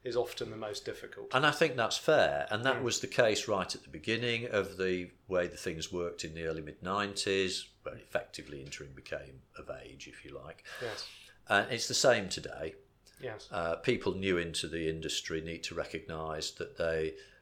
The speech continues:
Speaker 2: their existing network is where the first assignment is likely to come from.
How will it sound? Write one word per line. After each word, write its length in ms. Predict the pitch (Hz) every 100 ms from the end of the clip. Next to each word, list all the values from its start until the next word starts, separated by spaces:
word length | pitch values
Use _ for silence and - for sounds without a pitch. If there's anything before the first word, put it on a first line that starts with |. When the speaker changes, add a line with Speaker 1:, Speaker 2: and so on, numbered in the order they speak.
| _ -
Speaker 2:
their 240 | 95 90
existing 640 | 90 - 117 - - 87
network 880 | 92 101 76 73 67 76 - - - _ _ _ _ -
is 200 | 87 85
where 680 | 82 92 90 87 85 87 101 - _ _ -
the 460 | 85 92 87 82 82
first 420 | - 104 92 -
assignment 580 | - 87 80 78 78 80
is 120 | 73
likely 360 | 76 76 - -
to 120 | -
come 300 | - 78 69
from. 340 | - 85 101